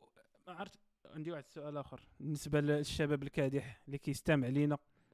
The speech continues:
إيه، الن-، الناس اللي كيت-، اللي كيتفرجوا، حطوا شي أسئلة في الشات إلا بغيتوا. سولهم الأخ دوغلاس، آه، كوستا. آه، شنو، شنو يقدر ي-، يدير الواحد، الفتى، الفتى المغربي، شنو يقدر يدير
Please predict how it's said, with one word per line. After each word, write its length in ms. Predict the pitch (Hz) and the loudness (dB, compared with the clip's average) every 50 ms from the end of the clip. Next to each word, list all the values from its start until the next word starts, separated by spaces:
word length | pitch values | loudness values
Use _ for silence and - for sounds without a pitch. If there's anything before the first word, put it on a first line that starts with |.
| _ _ - 165 - | _ _ -12 -6 -2
إيه، 100 | 202 226 | 0 0
الن-، 160 | 220 240 240 | 0 2 0
الناس 220 | 254 233 240 254 - | 2 2 2 0 0
اللي 120 | 262 247 | 0 0
كيت-، 220 | - 254 226 - | 2 2 2 2
اللي 120 | 233 214 220 | 0 0 0
كيتفرجوا، 360 | - 233 - - 233 220 247 | -2 -2 0 2 0 2 0
حطوا 200 | - - - - | -2 -6 -8 -4
شي 180 | - 226 208 202 | 0 2 2 2
أسئلة 240 | 185 165 175 175 | 0 0 -2 -2
في 60 | 170 - | -2 -4
الشات 220 | - 156 147 - | -4 -8 -6 -6
إلا 120 | 139 131 | -4 -4
بغيتوا. 300 | 120 120 120 120 - - _ _ _ _ - - - _ _ _ - | -4 -2 -4 -4 -6 -8 _ _ _ _ -20 -20 -20 _ _ _ -8
سولهم 360 | - - 135 131 127 127 127 | -2 0 2 2 2 0 -2
الأخ 240 | 127 131 127 - 131 | -2 -6 -6 -6 -6
دوغلاس، 560 | 123 117 120 120 113 120 120 117 113 - - | -6 -6 -6 -6 -6 -6 -6 -6 -8 -8 -10
آه، 180 | 113 110 113 - _ - | -10 -10 -10 -14 _ -14
كوستا. 260 | - 135 - - - _ _ - - - - _ _ - _ _ _ _ _ _ - - | -14 -14 -12 -14 -20 _ _ -20 -20 -20 -20 _ _ -20 _ _ _ _ _ _ -18 -16
آه، 320 | - - - - - - - - - | -14 -14 -14 -14 -16 -18 -18 -12 -8
شنو، 360 | - - 269 269 285 269 - - - - - - - - - | -2 0 2 2 2 2 0 -6 -20 -20 -18 -18 -14 -12 -10
شنو 220 | - - 240 226 | -8 -6 -6 -6
يقدر 340 | 220 - 190 151 165 175 185 | -6 -4 -4 -2 -2 0 0
ي-، 340 | 180 175 175 170 160 - - | 0 0 0 -2 -4 -6 -6
يدير 300 | - 160 147 139 147 156 | -6 -6 -4 -2 -2 -2
الواحد، 460 | 156 160 175 196 214 - - 135 123 - - - _ _ _ _ _ _ _ _ _ _ _ _ _ _ - | -2 -2 -2 -2 -2 -4 -6 -10 -14 -16 -18 -20 _ _ _ _ _ _ _ _ _ _ _ _ _ _ -16
الفتى، 400 | 151 - - 175 170 - 185 190 - _ _ _ _ _ - | -8 -4 -2 -2 0 0 -2 -4 -4 _ _ _ _ _ -12
الفتى 260 | - - 180 170 - 175 | -4 -2 0 0 2 2
المغربي، 540 | 160 147 135 135 151 160 151 151 190 - - - | 0 0 2 2 2 0 0 -2 -4 -8 -10 -12
شنو 180 | - 170 165 | -8 -6 -6
يقدر 300 | 165 - - 143 151 151 | -6 -6 -6 -4 -2 -2
يدير 340 | 151 151 143 147 160 190 - | -2 -2 -2 -4 -6 -6 -8